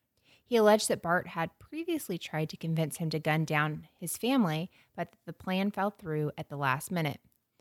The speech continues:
When he described the plan that he and Bart had discussed, Sergeant Slott was surprised to hear that it was almost identical to the way the family was actually killed. They decided to set up a recorded phone call in which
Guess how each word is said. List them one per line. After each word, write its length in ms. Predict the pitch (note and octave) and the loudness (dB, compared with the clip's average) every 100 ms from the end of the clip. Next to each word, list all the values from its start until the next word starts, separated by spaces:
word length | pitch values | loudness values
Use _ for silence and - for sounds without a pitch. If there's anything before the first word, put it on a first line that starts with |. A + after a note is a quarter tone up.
| _ _ _ | _ _ _
When 140 | G#3+ G#3+ | 0 2
he 180 | F#3+ C4 | 2 0
described 460 | C#4 - G3+ A#3+ | 0 4 4 4
the 40 | D4 | 0
plan 360 | - F#3 F3+ | -6 0 0
that 100 | F3 | 0
he 160 | F3 F#3 | -4 -4
and 120 | E3 | -2
Bart 200 | D3+ D3+ | 0 0
had 160 | D#3+ D#3 | 0 -4
discussed, 600 | D3+ - E3+ A#3 - - _ | -4 -6 -2 -2 -4 -12 _
Sergeant 500 | - - E3+ F3 G#3+ | -8 0 0 0 -4
Slott 220 | - F3 D#3+ | -4 -2 -2
was 140 | E3+ | -4
surprised 440 | F3 - D3+ D#3 - | -8 -4 -2 -2 -6
to 40 | |
hear 200 | D#3+ D#3+ | -6 -4
that 140 | D#3+ D3+ | -2 -2
it 80 | D#3+ | -4
was 180 | D#3+ - | -8 -6
almost 320 | F#3 F#3 G3+ - | -2 -2 -2 -4
identical 580 | E3 - F#3 G3 D#3+ D#3+ | -6 -2 0 0 -2 -6
to 100 | E3 | -2
the 100 | D3+ | 0
way 120 | D3+ | 0
the 80 | D3+ | -2
family 320 | - D3+ D3+ | -4 -4 -4
was 220 | D3 C#3 - | -4 -6 -6
actually 420 | D3+ - - D3 | -8 -8 -12 -14
killed. 400 | - D3+ - - _ _ _ _ - | -10 -10 -10 -14 _ _ _ _ 2
They 100 | G3 | 2
decided 480 | G#3 G3+ F#3 G3 | 4 6 6 4
to 80 | G3 | 0
set 220 | F#3+ F3 | -2 0
up 120 | E3 - | 0 0
a 80 | |
recorded 540 | D#3+ D#3+ - C#4 D#4 C#4 | -4 -4 -4 -2 -2 -2
phone 240 | D#3+ D#3 | -4 -4
call 360 | - D#3 D3 D#3 | -4 -2 -2 -2
in 180 | - E3 | -4 -4
which 180 | D#3 | -4